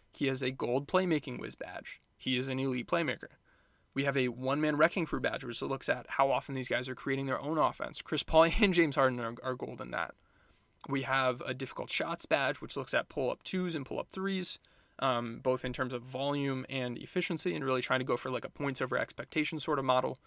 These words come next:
Um, you have James Harden's a gold, Chris Paul's a gold, Ben McLemore's a, actually a bronze there, Shai Gilgeous-Alexander's a silver. Uh, when we talk about shooters and in, in, in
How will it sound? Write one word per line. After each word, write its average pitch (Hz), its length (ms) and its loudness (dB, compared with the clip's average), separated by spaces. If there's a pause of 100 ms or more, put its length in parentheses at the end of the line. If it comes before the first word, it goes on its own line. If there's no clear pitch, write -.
(380)
Um, 127 500 -2 (760)
you 143 200 0
have 127 520 4 (420)
James 131 240 0
Harden's 131 240 6
a 147 60 2
gold, 151 320 6
Chris - 180 -10
Paul's 127 240 -2
a 151 40 -8
gold, 156 380 0 (420)
Ben 123 140 0
McLemore's 135 480 0
a, 135 80 2 (100)
actually 135 220 0
a 156 40 -2
bronze 143 380 2
there, - 260 -6 (300)
Shai - 160 2
Gilgeous-Alexander's 139 800 2
a 160 80 0
silver. 185 420 -2 (800)
Uh, 120 380 6
when 131 220 0
we 131 80 0
talk 135 320 -2
about 123 500 4 (460)
shooters 170 640 6
and 127 160 -2
in, 123 420 -4
in, - 100 -8
in 120 240 -8